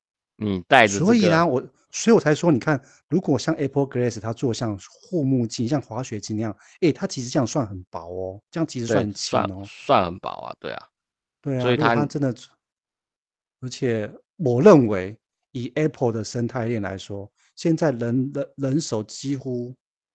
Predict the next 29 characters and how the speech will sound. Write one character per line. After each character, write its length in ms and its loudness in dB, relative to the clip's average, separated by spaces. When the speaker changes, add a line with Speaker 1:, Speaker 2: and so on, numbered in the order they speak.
Speaker 2:
都 160 -2
有 120 -2
Apple， 400 -10
几 240 -2
乎 280 2
啦， 200 -2
尤 100 0
其 100 -2
是 100 -2
年 220 0
轻 220 -4
人。 100 -4
Speaker 1:
嗯。 100 -18
几 160 -10
乎， 260 -10
我 60 0
没 140 4
有 80 6
几 180 -4
乎。 60 2
Speaker 2:
对 80 2
不 60 2
对？ 60 -2
是 140 -12
不 0 -
是 0 -
都 0 -
一 0 -
直 20 -20